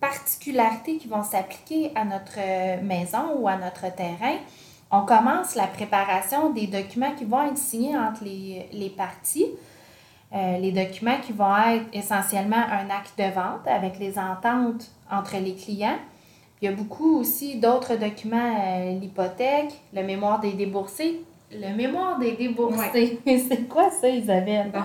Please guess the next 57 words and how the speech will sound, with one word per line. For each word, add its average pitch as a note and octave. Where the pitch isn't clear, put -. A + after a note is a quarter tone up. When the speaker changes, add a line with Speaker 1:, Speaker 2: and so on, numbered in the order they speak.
Speaker 2:
le G3+
mémoire A#3+
des F#4
déboursés, G#3+
c'est G#3
le G3
détail C#4+
monétaire G#3+
de G#3
la F#3+
transaction. F#3
Qu'est-ce F4
que C#4
le A#3
notaire A#3
va G3
faire A3+
avec F#3
l'argent G3
de G#3+
la F3+
vente ? E3+
On G#3
oublie A3+
souvent B3
tout C4
ce B3+
qu'il -
y A3+
a A3+
à -
payer A3
lors G3
de F#3+
la F#3
vente, F#3
là. F3+
Ça F3
peut F3+
être, F#3
euh, F3
le F#3+
courtier G3+
immobilier, G#3+
ça -
peut -
être G3
l'arpenteur G#3
géomètre G#3+
qui A#3
a G3
fait G#3+
un G3+
nouveau G3+
certificat -
de G#3
localisation, F#3